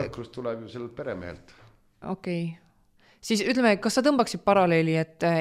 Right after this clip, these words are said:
Speaker 2: inimene, kes on väga hirme täis, võrdub jõhker inimene?
Speaker 1: Jah.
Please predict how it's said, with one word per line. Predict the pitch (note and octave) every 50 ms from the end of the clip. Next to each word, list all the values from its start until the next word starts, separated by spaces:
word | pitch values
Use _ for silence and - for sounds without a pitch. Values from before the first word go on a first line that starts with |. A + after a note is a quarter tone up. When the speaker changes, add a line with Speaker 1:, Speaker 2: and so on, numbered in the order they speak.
| -
Speaker 2:
inimene, | F3 G#3+ A#3 A3+ F#3+ F3 E3 E3 D#3
kes | D#3 E3+ - -
on | F3 E3 E3+
väga | F#3 G#3+ A3 - F3 F3 D#3 D#3 D3+ D3+ D3+ D#3+ D#3+ - _ _ _ _ - - -
hirme | A3 A3+ A3 G3+ F3 D#3+ D3+
täis, | - F3+ F#3 F#3+ F3 D#3+ D#3 D#3+ - - -
võrdub | - F3+ E3+ F#3+ G#3 G#3 G3 E3+ D#3+ - - D#3+ C#3+ - - -
jõhker | E3+ E3+ - - - D3+
inimene? | D3+ D#3 D3+ D3 C#3+ C#3+ D3+ - - - _ _ _ _ _ _ _ _ _ _ _ _ _ _ _ _ _ _ -
Speaker 1:
Jah. | D3+ F3 D#3 -